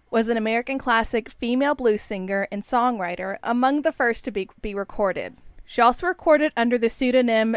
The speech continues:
Bessie Jackson. Music critic Ernest Borneman noted that Bogan was one of the, um, the big three of the blues, along with Ma Rainey and Bessie Smith. Um, Ma Ra-, I, le-, Ma Rainey was considered the mother of the blues,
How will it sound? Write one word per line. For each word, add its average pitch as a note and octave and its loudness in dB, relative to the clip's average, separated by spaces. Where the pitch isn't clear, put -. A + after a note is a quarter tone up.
Bessie A3 -2
Jackson. G#3+ -8
Music F4 -4
critic C#4 -4
Ernest C#4 0
Borneman A3+ 0
noted G#3 2
that G3+ 0
Bogan A3+ 2
was G#3 -8
one G#3 0
of G3+ 0
the, G3 -6
um, F#3 -4
the G#3 0
big B3 4
three A3+ 2
of G3 0
the G#3 -4
blues, F3+ -4
along G#3+ 4
with G#3 2
Ma B3 8
Rainey G#3+ 0
and G3 -4
Bessie F3+ -4
Smith. D#3+ -10
Um, F#3+ 2
Ma C#4 6
Ra-, C4+ 2
I, A#3+ -2
le-, B3 0
Ma B3+ 2
Rainey B3+ 2
was A#3+ -2
considered G#3 -2
the F#3 0
mother B3 4
of D#4+ 0
the E4 0
blues, E4+ 0